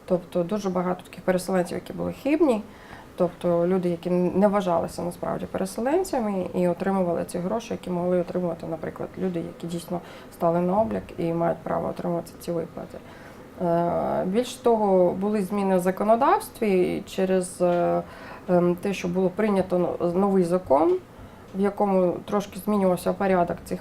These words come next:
виплат. Тобто, якщо раніше на, м, на пос-, ну, ну, на довідці внутрішньо переміщеної особи ставилася печатка Д М С, то з нового року ця печатка була,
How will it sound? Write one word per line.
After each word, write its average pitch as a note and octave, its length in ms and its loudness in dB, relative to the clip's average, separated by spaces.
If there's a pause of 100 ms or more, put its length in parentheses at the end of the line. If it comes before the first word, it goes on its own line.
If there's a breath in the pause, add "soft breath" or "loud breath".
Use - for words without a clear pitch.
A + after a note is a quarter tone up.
виплат. C#4+ 360 0
Тобто, F3+ 280 -4
якщо F3+ 280 -2
раніше G3 500 -4 (340 loud breath)
на, F#3 460 2 (220)
м, F3 580 2 (260)
на F#3+ 200 0
пос-, F#3 300 0
ну, F#3+ 320 2
ну, G3 240 2 (100)
на G3+ 240 2
довідці F3 640 2 (140)
внутрішньо F3+ 320 -4
переміщеної F#3 560 -2
особи F#3 280 -4
ставилася F3+ 540 -4
печатка - 560 -6
Д - 140 -4
М F#3+ 120 -2
С, D4+ 280 -2 (640 loud breath)
то F#3 560 4 (320)
з - 20 -6
нового F#3 320 2
року F3 340 0
ця F3+ 100 -6
печатка - 380 -8
була, F#3+ 400 0